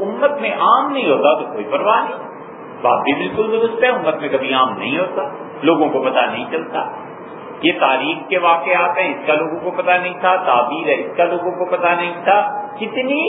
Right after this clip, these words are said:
چیزیں ہیں جس کا لوگوں کو پتہ نہیں تھا، اور اللہ تعالیٰ نے وہ علم اور کیفیت نہیں دی۔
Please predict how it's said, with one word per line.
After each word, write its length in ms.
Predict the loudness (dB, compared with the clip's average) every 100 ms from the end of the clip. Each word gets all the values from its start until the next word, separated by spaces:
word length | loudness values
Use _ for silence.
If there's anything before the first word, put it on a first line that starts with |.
| -4
چیزیں 340 | -4 -4 -2 0
ہیں 240 | 2 0 -2 -10 -8
جس 180 | -2 -2 -2 2
کا 140 | 6 6 4
لوگوں 300 | 0 -2 -2
کو 120 | -2 -4
پتہ 280 | -4 -2 0 0
نہیں 320 | -4 -4 -4 -2
تھا، 160 | 2 4 4 2 -6 -4
اور 140 | 0 0
اللہ 260 | 2 0 2
تعالیٰ 480 | 4 4 4 2 0
نے 180 | -2 -2 -2 -6 -4
وہ 140 | 2 4
علم 400 | 6 4 2 0
اور 80 | 2 4
کیفیت 580 | 4 2 0 0 0
نہیں 240 | -2 -2 -2
دی۔ 200 | -4 -6